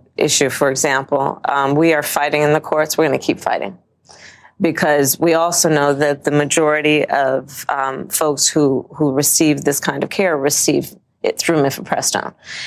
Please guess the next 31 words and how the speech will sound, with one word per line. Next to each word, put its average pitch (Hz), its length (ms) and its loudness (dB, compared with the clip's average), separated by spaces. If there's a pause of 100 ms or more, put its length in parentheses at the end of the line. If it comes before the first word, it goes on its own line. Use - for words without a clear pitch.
(260)
And 151 520 0
so 165 180 2
we 160 180 4
are 156 100 0
dealing 151 380 2
with 143 120 0
that. 151 300 0
We 156 220 2
are 143 360 -2 (140)
fighting 180 480 2
on 151 320 0
the, 156 220 0
also 160 320 0
the - 80 0
point - 540 -4
that 147 260 0
is 151 160 0
a 156 60 2
fundamental 175 520 0
point. 147 300 -4 (340)
No 170 260 2
one, 156 260 2
regardless 156 580 0
of 139 100 -2
their 147 160 2
gender 151 420 0
or 143 160 -4
condition, 156 500 0
should 143 220 0
be 156 80 0
denied 143 460 0